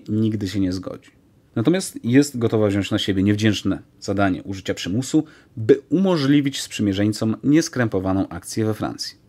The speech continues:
Dalej rozmawiać nie ma o czym. Wkrótce przychodzi odpis oficjalnej rosyjskiej deklaracji interwencji.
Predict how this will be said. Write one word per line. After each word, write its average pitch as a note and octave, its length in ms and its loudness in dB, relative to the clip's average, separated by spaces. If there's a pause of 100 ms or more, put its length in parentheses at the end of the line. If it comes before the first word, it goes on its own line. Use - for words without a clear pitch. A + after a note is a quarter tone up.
(680)
Dalej D3 540 2 (180)
rozmawiać F#2 560 -4
nie F2 100 -4
ma - 120 -4
o - 100 -14
czym. - 180 -20 (760)
Wkrótce D3+ 360 -2
przychodzi A#2 380 0
odpis G#2 360 -2
oficjalnej G2+ 480 0
rosyjskiej - 400 -6
deklaracji E2+ 460 -6
interwencji. A#2 680 -4